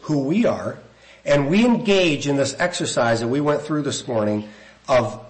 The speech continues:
following in the steps of sanctification, we are perfect people. I'm gonna read to you a couple of passages, a couple verses in closing here.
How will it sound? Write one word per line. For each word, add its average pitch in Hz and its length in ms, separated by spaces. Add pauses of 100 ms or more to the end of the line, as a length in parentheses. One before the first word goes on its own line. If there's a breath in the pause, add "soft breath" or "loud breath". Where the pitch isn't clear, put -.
following 131 800 (640 soft breath)
in 143 160
the 139 80
steps 190 380
of 185 60
sanctification, 131 1000 (400 soft breath)
we 254 380
are 196 240
perfect 202 500
people. - 380 (1000 soft breath)
I'm 160 140
gonna 175 160
read 202 200
to 175 60
you 147 260
a 131 80
couple 170 320
of 135 100
passages, 117 760 (280)
a - 40
couple 147 200
verses 117 460
in 107 120
closing 110 420
here. 101 220